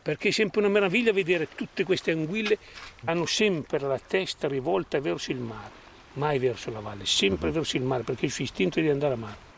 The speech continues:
Speaker 2: Unglaublich, sagt Carlo, das bewegt ihn sehr. Einfach ein Wunder. All diese Aale sind auf das Meer ausgerichtet. Keiner hat den Kopf in Richtung Lagune.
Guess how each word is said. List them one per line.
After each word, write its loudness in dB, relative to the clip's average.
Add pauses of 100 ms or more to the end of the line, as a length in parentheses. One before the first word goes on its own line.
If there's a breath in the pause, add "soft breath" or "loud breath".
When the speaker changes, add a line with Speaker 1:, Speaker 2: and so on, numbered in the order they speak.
(100)
Speaker 2:
Unglaublich, 2
sagt 0
Carlo, 0 (260)
das 0
bewegt 0
ihn 0
sehr. 0 (200)
Einfach 0 (280)
ein 0
Wunder. -4 (260)
All 2
diese -2
Aale 0
sind 0
auf -2
das 2
Meer 2
ausgerichtet. -4
Keiner 2
hat 0
den -2
Kopf -2
in -4
Richtung -4
Lagune. -2